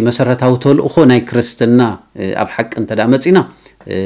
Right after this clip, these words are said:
ንኸምዚ እዩ ነይሩ። ሕጂ ንሕና ኣብ ካሊእ ሓሸዌ ኢና ዘለና ኣብ ሓቂ ንምዝራብ ማለት እዩ። እቲ መሰረታዊ ተልእኾ ናይ ክርስትና ግን ነዚ እዩ ነይሩ። ቅዱስ ሉቃስ ኣብ ግብረ ሃዋርያት እንታይ እዩ ዝብለና? እ፣ ሃዋርያት ኩሉ ግዜ፣ እ፣ ብሓድነትን ብፍቕርን ብቓልን ብኩሉ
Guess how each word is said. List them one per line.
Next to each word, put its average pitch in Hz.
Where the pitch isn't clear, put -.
ንኸምዚ 131
እዩ 143
ነይሩ። 104
ሕጂ 95
ንሕና 95
ኣብ 113
ካሊእ 110
ሓሸዌ 117
ኢና 104
ዘለና 117
ኣብ -
ሓቂ -
ንምዝራብ 92
ማለት 92
እዩ። 196
እቲ -
መሰረታዊ 113
ተልእኾ 107
ናይ 90
ክርስትና 95
ግን 131
ነዚ 92
እዩ 101
ነይሩ። 87
ቅዱስ 123
ሉቃስ 113
ኣብ 101
ግብረ 104
ሃዋርያት 98
እንታይ 95
እዩ 101
ዝብለና? 107
እ፣ 104
ሃዋርያት 127
ኩሉ 170
ግዜ፣ 113
እ፣ 110
ብሓድነትን 110
ብፍቕርን 104
ብቓልን 107
ብኩሉ 254